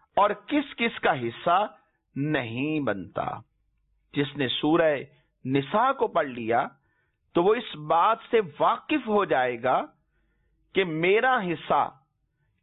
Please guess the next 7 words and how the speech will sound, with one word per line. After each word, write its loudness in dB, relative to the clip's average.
کس -4
کس -2
شخص -2
کی 0
وراثت 0
سے 2
ہوگا 2